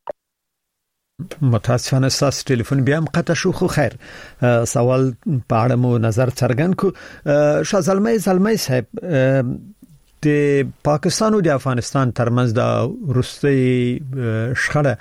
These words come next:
تر څه حده پورې هند ته د متقله سفر سره ارتباط لري؟ مخکې، آه، میاخیل صاحب اشاره وکړه چې وای پاکستان د دوی په وینا پاکستان نه غواړي چې افغانستان په خارجي، م-، پالیسي کې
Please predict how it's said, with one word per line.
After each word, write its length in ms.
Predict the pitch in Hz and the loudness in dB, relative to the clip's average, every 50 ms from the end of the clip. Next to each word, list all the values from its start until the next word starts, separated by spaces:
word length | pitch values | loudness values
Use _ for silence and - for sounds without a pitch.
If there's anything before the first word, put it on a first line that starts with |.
| - - - - - - - - | -8 -20 -20 -20 -20 -20 -8 -2
تر 100 | - 160 | -2 -2
څه 180 | - - - 220 196 196 | -2 -2 -2 0 0 0
حده 180 | 247 214 233 | 0 0 0
پورې 300 | - - 185 165 135 117 107 107 _ _ - - - - _ - - 180 | -2 0 -2 0 0 -2 -4 -6 _ _ -20 -20 -20 -20 _ -4 -2 0
هند 180 | 226 240 220 - 214 | 2 2 2 2 2
ته 40 | 196 156 | 2 2
د 180 | 165 165 165 160 151 135 | 2 2 2 2 0 0
متقله 440 | 127 - 143 123 - - 208 180 143 - | 0 0 -2 -2 -2 0 0 0 0 0
سفر 260 | - 127 - - 135 117 - - | -2 -2 0 0 -2 -2 -2 -2
سره 180 | 127 120 113 110 107 113 165 208 180 135 | -2 0 0 0 0 -2 -4 -4 -2 -2
ارتباط 420 | - - 143 123 127 123 117 - | -2 0 0 0 2 0 0 2
لري؟ 140 | 143 131 139 | 0 2 2
مخکې، 320 | 143 165 165 - - 175 156 147 - - - - - - - - | 2 0 0 0 0 0 0 -2 -4 -10 -18 -20 -20 -18 -8 -2
آه، 340 | 147 139 135 135 135 135 135 127 127 143 | 0 0 2 2 2 2 2 0 0 0
میاخیل 280 | 143 143 - - 175 160 - - | 0 0 0 0 -2 -2 0 0
صاحب 280 | 170 151 135 156 175 156 147 | 0 0 0 0 -2 0 0
اشاره 320 | - - 147 139 143 156 156 156 | 0 0 2 2 2 4 2 2
وکړه 240 | 147 - - 143 135 - | 0 0 -2 -4 -2 -2
چې 100 | - 143 139 139 135 127 | 0 0 2 2 2 2
وای 180 | 131 120 123 120 120 - _ - - | 2 2 0 -2 -4 -6 _ -4 -4
پاکستان 560 | 107 - - 127 - - 147 143 143 135 120 | -2 -2 -2 -4 -2 0 0 2 2 2 2
د 100 | 131 120 131 | 0 2 0
دوی 100 | 156 151 - | 0 0 0
په 140 | 147 131 127 | 0 0 0
وینا 240 | 131 131 127 127 123 | 0 0 0 0 0
پاکستان 580 | - - 123 113 - - - - 123 123 123 123 | -2 -2 -4 -4 -4 -6 -4 -2 0 2 2 2
نه 60 | 123 | 2
غواړي 240 | 131 127 120 120 104 - | 2 2 2 0 -2 0
چې 100 | - 127 127 131 131 - - - - - - - - - 113 | 0 0 2 0 0 -4 -14 -20 -20 -20 -18 -8 -4 -2 -2
افغانستان 580 | 117 - 131 120 117 110 - - - 127 123 110 | 0 0 0 0 0 0 -2 0 0 0 0 0
په 220 | - 127 - - | 0 -2 -2 0
خارجي، 400 | 127 113 113 110 101 131 127 123 123 123 120 127 | 0 0 0 0 2 2 2 2 2 2 0 0
م-، 280 | 160 151 131 120 113 107 | -2 -2 0 0 0 0
پالیسي 500 | - - 110 98 110 113 - - 123 - | 0 0 0 2 2 0 0 -2 -2 0
کې 120 | - 123 | 0 0